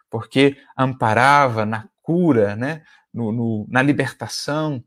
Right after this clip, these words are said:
dos mais, eh, profundos dramas íntimos das criaturas. Quantos processos obsessivos não ajudou ele também a debelar,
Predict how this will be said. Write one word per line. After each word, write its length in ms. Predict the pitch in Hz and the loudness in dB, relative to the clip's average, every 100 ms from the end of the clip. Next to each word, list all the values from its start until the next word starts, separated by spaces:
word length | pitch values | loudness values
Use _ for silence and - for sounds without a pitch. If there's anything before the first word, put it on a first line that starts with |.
| _ _ | _ _
dos 160 | - 120 | -12 -8
mais, 580 | 135 165 180 156 - - _ _ _ | -2 0 0 -2 -6 -8 _ _ _
eh, 80 | - - | -20 -8
profundos 800 | 151 147 - - 180 175 131 110 | 0 0 -2 -4 -2 0 0 -2
dramas 580 | 110 131 160 131 107 117 | 0 0 2 0 0 -2
íntimos 460 | 175 185 - 110 | -4 -6 -8 -6
das 160 | 107 - | -6 -4
criaturas. 640 | - 98 98 139 151 - | -4 -4 -4 -2 0 -2
Quantos 400 | - 175 196 196 | -4 -2 -2 -4
processos 800 | - 120 - - 143 147 127 - - - - | -4 -4 -4 2 2 2 -8 -10 -14 -20 -6
obsessivos 1080 | 139 120 - 113 - - 156 139 113 107 - _ _ - | -4 -4 -6 -6 -6 -4 -4 -4 -6 -10 -14 _ _ -8
não 180 | 127 139 | 0 0
ajudou 400 | 120 113 113 117 | 0 2 4 4
ele 140 | 117 | 2
também 360 | 110 107 101 123 | 0 0 2 2
a 60 | |
debelar, 800 | 107 104 95 98 117 135 127 - | 2 2 2 4 4 4 2 -4